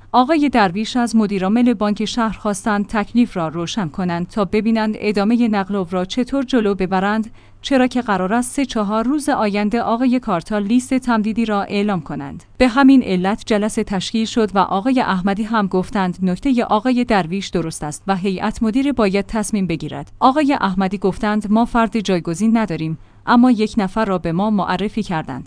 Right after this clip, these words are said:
و هیئت مدیره هر تصمیمی بگیرد، کنسرسیوم مطیع است. در یک سال گذشته هم همین جور بوده و تصمیم نهایی را هیئت مدیره میگیرد. با آن فرد اعضای هیئت مدیره از جمله من جلسه گذاشتیم."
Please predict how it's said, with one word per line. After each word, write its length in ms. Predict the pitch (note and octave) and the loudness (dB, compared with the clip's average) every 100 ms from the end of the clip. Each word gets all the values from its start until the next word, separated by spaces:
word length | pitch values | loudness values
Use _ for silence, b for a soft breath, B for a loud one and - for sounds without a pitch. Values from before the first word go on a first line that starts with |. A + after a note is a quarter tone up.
| _ | _
و 100 | F#3 | 2
هیئت 480 | F#3+ B3+ A3 A3 G#3+ | 4 2 2 0 0
مدیره 280 | G#3+ G#3+ B3+ | 0 2 2
هر 200 | A3+ C4 | 2 0
تصمیمی 460 | B3+ G#3+ - G#3+ F#3 | 0 -2 2 2 2
بگیرد، 520 | E3 F3 E3+ F3+ - - - | -2 -2 -2 -4 -6 -20 -2
کنسرسیوم 640 | G#3+ F#3+ G#3 - G#3 G3+ | 0 2 0 0 0 2
مطیع 420 | F#3+ E3+ A3+ F3 | 0 0 -2 -4
است. 260 | D3 - - - | -6 -12 -14 0
در 160 | G3+ G#3 | 0 2
یک 180 | B3 | 0
سال 260 | - B3 G3 | 2 2 2
گذشته 460 | F3 D#3 D#3 - G#3+ | 0 -4 -4 -2 0
هم 220 | A3 G#3+ | 2 0
همین 260 | - A3+ G#3 | 2 2 4
جور 200 | G#3+ G3+ | 2 0
بوده 280 | F#3+ F3+ F3+ | 0 -2 0
و 120 | F#3 | 0
تصمیم 480 | F#3+ G#3 - A3+ A3 G#3 | 0 -4 2 4 4 4
نهایی 360 | F#3+ G3 A3+ A3+ | 2 2 0 2
را 180 | G3+ G#3 | 0 0
هیئت 440 | A3+ F#3+ F3+ - | -2 -2 -4 -2
مدیره 280 | G#3 A#3 B3 | 0 2 2
میگیرد. 500 | F#3 C#3+ C#3 B2+ - - | 2 -2 -8 -10 -14 -2
با 140 | F#3+ | 0
آن 220 | F3+ A3 A#3+ | 2 2 2
فرد 360 | - B3 B3+ - | 4 2 2 2
اعضای 360 | A3 G#3+ C4+ | 2 4 2
هیئت 460 | A#3+ A3 G3+ F#3+ - | 2 0 -2 -4 0
مدیره 300 | G#3 G#3+ C4 | 0 2 0
از 200 | G#3+ G#3+ | 0 0
جمله 300 | B3 A#3+ A3 | 4 4 4
من 220 | F3 F#3 | 2 2
جلسه 420 | F#3 G#3 G3 G3 | 2 2 2 -2
گذاشتیم." 580 | F#3 D#3+ C#3 C#3+ C3 - | -2 -4 -4 -6 -6 -8